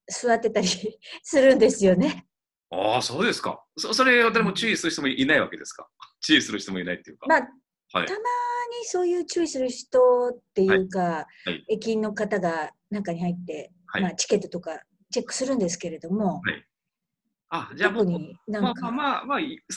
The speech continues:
Speaker 2: かなりゆ-、緩やかですね。<laughs> かなり緩やかっていうか、まあ、あんまりみんな、こう、
Speaker 1: はい。
Speaker 2: 気にしてないってことですね。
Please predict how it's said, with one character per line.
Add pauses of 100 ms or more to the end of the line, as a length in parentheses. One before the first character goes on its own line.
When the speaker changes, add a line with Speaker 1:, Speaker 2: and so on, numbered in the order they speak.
(140)
Speaker 2:
か
な
り
ゆ-、
緩
や
か
で
す
ね。
<laughs>
か
な
り
緩
や
か
っ
て
い
う
か、 (280)
ま
あ、
あ
ん
ま
り
み
ん
な、
こ
う、
Speaker 1:
は
い。
Speaker 2:
気
に
し
て
な
い
っ
て
こ
と
で
す
ね。